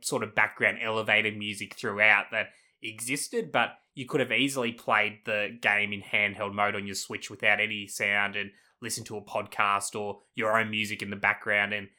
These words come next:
you probably, you would have the exact same experience, which for me is the definition of a poor score for a video game, because I think we've discussed this previously, Zach.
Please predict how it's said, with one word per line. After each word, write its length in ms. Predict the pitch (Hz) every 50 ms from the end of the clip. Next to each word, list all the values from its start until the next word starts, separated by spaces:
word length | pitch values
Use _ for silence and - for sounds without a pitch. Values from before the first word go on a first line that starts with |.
| _ _
you 80 | - 113
probably, 320 | - 120 107 110 107 110 -
you 120 | - 131 127
would 100 | 127 123
have 200 | 120 123 113 113
the 120 | 110 104
exact 380 | 101 107 117 117 113 113 - -
same 220 | - 110 104 101
experience, 640 | 101 98 - - - 110 104 104 104 101 95 90 - -
which 240 | 107 98 - - _ _ _ _ _ _ -
for 120 | - 127
me 280 | 113 113 117 131 131 123
is 120 | 117 -
the 80 | 113 110
definition 640 | 107 113 107 107 - - 107 104 101 - - 107 98
of 140 | 95 92 107
a 220 | 98 98 98 95 - _ _ _ _ _ -
poor 460 | - - 123 113 110 107 107 104 104 -
score 420 | - - - 117 104 101 101 104
for 120 | 101 - 107
a 40 | 104
video 280 | 113 104 104 104 107
game, 320 | 104 - 98 92 92 92 98
because 200 | 104 - 107 110
I 80 | 107
think 300 | 104 - 120 107 - - _ _ _ _ _ _ -
we've 140 | 147 127 -
discussed 340 | - - - 185 175 - -
this 140 | 104 95
previously, 580 | - - 120 110 110 117 120 120 - - 110 107
Zach. 340 | 104 110 98 95 92 -